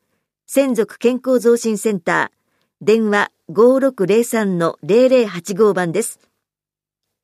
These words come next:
どちらも対象は、区内在住か在勤の十八歳以上の方。費用は一回につき三百円。お申し込み方法は、往復はがきに、一、十二月の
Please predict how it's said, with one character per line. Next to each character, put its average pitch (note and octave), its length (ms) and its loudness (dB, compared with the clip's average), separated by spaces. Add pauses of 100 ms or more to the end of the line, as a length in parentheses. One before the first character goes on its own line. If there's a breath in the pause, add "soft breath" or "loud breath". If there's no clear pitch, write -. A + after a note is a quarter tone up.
(540)
ど C4 140 0
ち C4+ 120 -8
ら B3 120 0
も G#3+ 100 -4
対 A3 180 -2
象 A3 240 0
は、 G#3 200 0 (320)
区 C#4 100 0
内 C#4+ 180 -2
在 A3 220 0
住 G3 220 0
か G3+ 120 0
在 A3 240 -2
勤 G#3+ 260 -4
の F#3+ 280 -2
十 F3 180 -2
八 C4 140 -2
歳 B3 300 0
以 - 20 -4
上 F3+ 220 -2
の D#3+ 100 -6
方。 - 300 -8 (760)
費 C#4 140 -4
用 B3 180 6
は G3 200 2 (180)
一 - 200 -8
回 C#4 220 -2
に G#3+ 160 -2
つ - 140 -14
き - 240 -2
三 A3+ 260 -2
百 G3+ 300 -2
円。 D3+ 180 -4 (720)
お G3 80 -4
申 B3+ 240 -2
し - 20 -16
込 B3 100 -2
み A#3+ 100 -4
方 A#3+ 180 -2
法 G3 200 -2
は、 F3 180 0 (580)
往 A#3 160 4
復 C4+ 160 -8
は B3+ 80 -8
が A#3+ 140 -4
き F3+ 160 -10
に、 E3+ 180 -8 (540)
一、 F3+ 360 -8 (440)
十 A3+ 240 -2
二 C4+ 160 -4
月 C4 260 -6
の F#3 220 -4